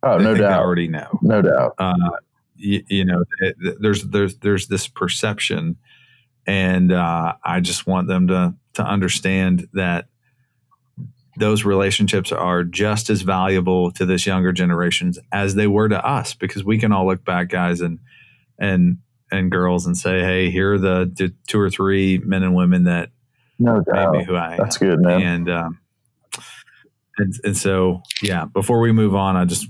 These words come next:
Speaker 2: wanted to kinda point that out. Then the next question would be, what's the main point of emphasis that you have, uh, in your leadership right now?
Speaker 1: Humility,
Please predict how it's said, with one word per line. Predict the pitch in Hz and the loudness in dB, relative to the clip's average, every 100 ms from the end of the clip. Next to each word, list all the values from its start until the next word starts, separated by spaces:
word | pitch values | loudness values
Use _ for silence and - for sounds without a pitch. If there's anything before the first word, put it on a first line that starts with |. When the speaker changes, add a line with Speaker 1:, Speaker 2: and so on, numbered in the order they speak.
| - | -6
Speaker 2:
wanted | 95 90 87 | -2 0 0
to | 87 85 _ | -2 -6 _
kinda | - 87 | -4 -4
point | - 87 90 | -4 -6 -4
that | 87 | -4
out. | 85 85 | -4 -2
Then | 107 110 113 | 0 0 0
the | 120 120 | 0 0
next | 151 - | 0 -2
question | 135 113 113 | -2 0 2
would | 107 92 | 2 2
be, | 101 101 98 95 - - - - _ _ _ - | 2 2 2 0 -4 -20 -20 -20 _ _ _ -4
what's | 113 139 175 - | 0 2 0 0
the | 127 | 2
main | 110 110 113 110 | 4 4 4 2
point | 113 104 104 - | 2 2 2 0
of | 95 95 90 - | 0 0 -2 -4
emphasis | 104 95 98 - - - | -4 -2 -2 -2 -4 -2
that | 95 101 | -4 0
you | 95 | -2
have, | 90 90 90 90 87 - - - | 0 -2 0 0 -2 -6 -20 -6
uh, | 92 87 85 | -4 -2 -4
in | 101 | 0
your | 90 90 | 2 2
leadership | 87 87 87 - - | 0 -2 -4 -8 -6
right | 87 - | -8 -6
now? | 87 - _ - | -10 -10 _ -4
Speaker 1:
Humility, | - 185 139 117 113 117 123 131 | 2 4 6 4 4 4 4 2